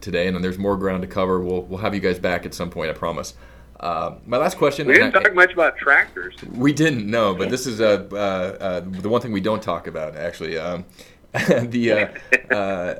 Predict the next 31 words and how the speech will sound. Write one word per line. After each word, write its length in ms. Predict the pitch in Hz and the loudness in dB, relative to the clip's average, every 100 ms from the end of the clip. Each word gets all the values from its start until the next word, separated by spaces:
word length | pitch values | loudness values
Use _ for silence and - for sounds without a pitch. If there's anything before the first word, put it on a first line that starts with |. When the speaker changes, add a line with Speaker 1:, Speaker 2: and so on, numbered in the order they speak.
| - - - | -10 -14 -4
Speaker 1:
anyway, 240 | 151 190 | 4 6
big 220 | 131 185 175 | 6 6 6
ending. 300 | 156 101 92 | 4 2 -2
I 60 | |
just 140 | 98 131 | -2 -2
wanted 160 | 117 | -2
to 60 | 110 | -2
make 160 | 110 110 | -4 -2
sure, 320 | 110 101 85 | -2 -2 0
uh, 180 | 87 85 | -2 -2
we, 180 | 90 85 | -4 -4
we 160 | 98 | 0
have 100 | 104 | 4
a 40 | 95 | 4
good, 140 | 98 | 2
solid 320 | - 101 92 | 0 0 2
ending 280 | 90 90 90 | -2 -4 -8
to 100 | - | -8
the 80 | 87 | -10
show. 400 | - 95 90 87 - - - - | -6 -2 -2 -2 -10 -20 -14 -6
Uh, 40 | |
I 180 | 87 90 | -4 0
always 180 | 107 110 | 2 2
like 120 | 104 | 0
to 80 | 87 | 0
ask 220 | 95 - | 0 -2
the 60 | |
guest, 380 | 90 90 90 - | -4 -2 -2 -6
you 60 | 90 | -6
know, 240 | 87 87 - | -6 -6 -4
um, 380 | 82 82 - | -4 -4 -8